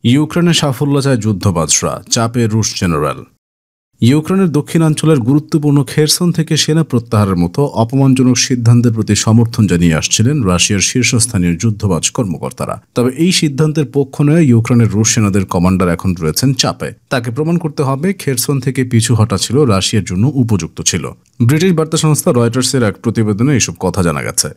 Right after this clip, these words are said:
নৃশংসতার জন্য রুশ সংবাদ মাধ্যম সের্গেই সুরোভিকিনকে জেনারেল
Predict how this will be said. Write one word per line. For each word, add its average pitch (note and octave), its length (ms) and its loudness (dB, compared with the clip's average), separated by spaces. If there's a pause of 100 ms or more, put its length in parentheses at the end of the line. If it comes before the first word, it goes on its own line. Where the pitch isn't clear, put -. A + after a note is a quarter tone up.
(160)
নৃশংসতার C3+ 600 0
জন্য B2+ 240 0
রুশ B2+ 340 2
সংবাদ G#2+ 260 4
মাধ্যম F#2 480 0
সের্গেই B2+ 440 -2
সুরোভিকিনকে A2+ 920 -4
জেনারেল G#2 420 0